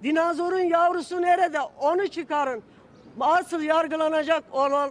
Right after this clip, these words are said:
onlarken ve hak, hukuk, adalet ve kendi haklarını arayanları yargılamak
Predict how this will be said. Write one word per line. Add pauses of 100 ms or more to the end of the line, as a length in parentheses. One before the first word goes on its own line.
(140)
onlarken (520)
ve
hak, (160)
hukuk, (120)
adalet
ve (200)
kendi
haklarını
arayanları (340)
yargılamak